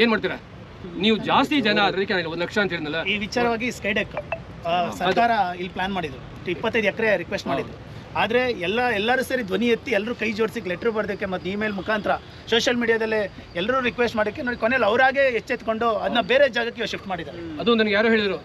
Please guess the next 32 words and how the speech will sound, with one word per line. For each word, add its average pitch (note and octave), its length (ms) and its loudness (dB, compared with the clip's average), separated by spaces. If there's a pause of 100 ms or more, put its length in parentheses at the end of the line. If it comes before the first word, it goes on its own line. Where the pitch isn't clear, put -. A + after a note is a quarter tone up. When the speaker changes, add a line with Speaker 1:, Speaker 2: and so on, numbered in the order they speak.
Speaker 1:
ಡಿ A#3+ 100 2
ಕೆ B3 120 2
ಶಿ A#3 100 0
ಅವ್ರದ್ದು F#3+ 220 0
ಈ F#3 40 2
ಪ್ರಾಜೆಕ್ಟ್ F3+ 340 -2
ಅದು, F3+ 160 2
ಅವರೇ, G3+ 340 2
ಆ, D#3 400 -4
ಬಿ-, F3 160 2
ಬ್ರ್ಯಾಂಡ್ F#3 240 0
ಬೆಂಗಳೂರಲ್ಲಿ F#3 320 0
ಮಾಡ್ತಿದ್ದಾರೆ, E3+ 360 0 (360)
nobody G#3+ 320 2
can F3+ 160 -4
stop G3+ 240 2
it - 80 -6
ಅಂದ್ರು. C#3 140 -8 (280)
ಅದೇನ್ G3+ 240 2
ದೇವ್ರ G#3 160 2
ಬುದ್ಧಿ F#3+ 180 -2
ಕೊಡ್ನಪ್ಪ, F3 300 -4 (680)
ಅವ್ರು F#3+ 140 0
ಒಂದು F#3 100 0
ಚಪ್ಪಾಳೆ F3+ 220 -2
ಕೊಟ್ಬಿಡಿ. C#3+ 260 -8
ಯಾಕಂದ್ರೆ F#3 920 2 (480)
ನಾನು G#3+ 160 2
ಪಕ್ಷ A#3+ 200 0
ಭೇದ B3 180 6
ಮಾಡ್ತಾ G3+ 200 2
ಇಲ್ಲ, E3 340 -2